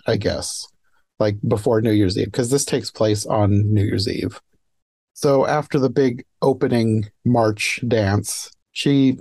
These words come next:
puts on her headphones to tune everything out, and you have Dance of the Sugar Plum Fairy. And it's a, it's a,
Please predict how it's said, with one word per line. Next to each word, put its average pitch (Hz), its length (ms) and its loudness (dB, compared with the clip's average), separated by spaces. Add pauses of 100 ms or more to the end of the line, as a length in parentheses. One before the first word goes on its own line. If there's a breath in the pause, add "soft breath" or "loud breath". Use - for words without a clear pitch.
(120)
puts 151 260 -2
on 135 140 0
her 117 120 2
headphones 117 800 0
to 120 120 0
tune 127 300 2
everything 110 460 2
out, 101 380 0 (200)
and 117 340 0
you 113 140 0
have 107 300 0
Dance 120 280 0
of 110 80 0
the 110 100 2
Sugar 107 280 2
Plum 107 260 0
Fairy. 104 420 2 (380 soft breath)
And 131 140 0
it's - 100 -4
a, 135 140 0
it's - 180 -2
a, 131 140 0